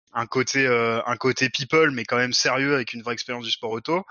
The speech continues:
Et maintenant, il faudrait, euh, il faudrait un mec vraiment sérieux pour les, euh, pour les vrais gens qui s'intéressent, euh, s'intéressent, euh, au sport automobile, quoi, tu vois. C'est pour ça que je pensais à des Alan McNish, des, des, des Lotterer, des trucs comme ça, quoi.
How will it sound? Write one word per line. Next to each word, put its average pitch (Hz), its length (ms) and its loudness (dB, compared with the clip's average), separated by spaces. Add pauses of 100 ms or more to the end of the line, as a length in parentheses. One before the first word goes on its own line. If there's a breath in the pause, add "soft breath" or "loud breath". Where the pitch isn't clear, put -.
(340 loud breath)
Et 117 120 -4
maintenant, 120 300 2
il 160 80 2
faudrait, 123 400 2
euh, 110 380 0
il 107 60 -8
faudrait 120 300 -4
un 123 140 2
mec 127 280 -4
vraiment 110 320 -6
sérieux 127 340 -2
pour 117 200 -10
les, 110 160 -6
euh, 104 160 -8 (160)
pour - 160 -2
les 110 160 -4
vrais 127 260 0
gens 143 160 -2
qui 143 100 -4
s'intéressent, 123 600 -4
euh, 113 260 -10
s'intéressent, 120 560 -8
euh, 113 160 -20 (200)
au 117 40 -8
sport - 240 -2
automobile, 131 500 -2
quoi, 107 140 -6
tu - 120 -6
vois. 135 180 -6
C'est - 260 -18
pour - 100 -12
ça 139 100 0
que - 60 -4
je - 60 0
pensais 135 380 0
à 120 100 2
des 110 140 -2
Alan 107 220 0
McNish, 127 600 -4
des, 104 280 -10
des, 104 100 -18
des 104 160 -12
Lotterer, 117 580 0
des 107 80 -12
trucs - 160 -18
comme 107 140 -6
ça, 127 140 -6
quoi. - 180 -20